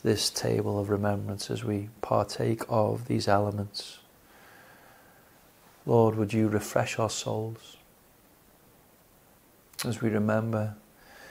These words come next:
how the perfect Lamb of God was sacrificed for our sake.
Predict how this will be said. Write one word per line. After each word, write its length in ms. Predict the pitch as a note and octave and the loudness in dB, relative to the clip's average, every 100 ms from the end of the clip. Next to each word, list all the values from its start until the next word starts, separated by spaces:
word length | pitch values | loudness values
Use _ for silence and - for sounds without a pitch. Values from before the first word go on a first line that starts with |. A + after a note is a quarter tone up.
| - - - - - - - - | -20 -20 -20 -20 -20 -20 -20 -6
how 160 | - | 0
the 100 | G#2+ | 0
perfect 800 | G2+ - B2+ A#2 - A#2 - - - - | 0 0 2 2 2 0 0 -16 -16 -10
Lamb 340 | - A2 A#2 A#2 | 0 2 4 4
of 200 | A2+ - | 2 0
God 380 | A2 G#2 G2+ G#2 - - _ _ _ _ _ - - - - _ _ _ _ _ - | 0 0 -2 -8 -18 -20 _ _ _ _ _ -20 -20 -20 -20 _ _ _ _ _ -10
was 100 | B2 | -4
sacrificed 960 | - - - A#2+ - A#2 A2+ - - - - _ _ - | 0 -2 -2 -8 0 0 0 -4 -14 -20 -20 _ _ -18
for 180 | - - G#2+ | -6 -2 2
our 260 | G#2 G#2+ | 2 0
sake. 240 | G#2+ - | -4 -10